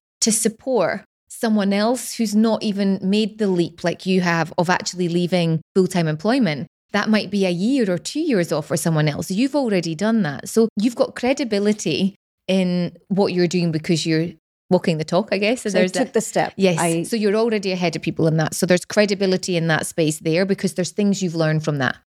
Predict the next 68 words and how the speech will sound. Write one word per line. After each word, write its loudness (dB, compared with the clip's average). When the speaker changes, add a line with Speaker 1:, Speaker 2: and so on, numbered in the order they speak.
Speaker 1:
What 4
did -4
you 2
learn? 0
Okay, 0
I -6
maybe 2
needed -2
to -2
have 0
done 2
this, -6
I -2
maybe 0
needed 0
to -8
do 0
this, 0
or 0
I've -2
done 2
this -2
and -2
I've -2
done 2
this -2
and -4
I've -8
done 0
this, -2
then 0
I 2
knew 0
I -2
was -8
ready. -2
So -4
Speaker 2:
Yeah. 0
Speaker 1:
then -2
that's 0
a -6
part 0
of -2
the -2
piece -2
of 0
how 0
do -6
you 0
bring 0
the 4
corporate 0
world 0
into -4
it? -8
'Cause -2
I 2
imagine 0
you're 2
thinking 0
about 0
two -2
very 2
completely -2
different 0
skill 0
Speaker 2:
Totally. 0
Speaker 1:
sets. -14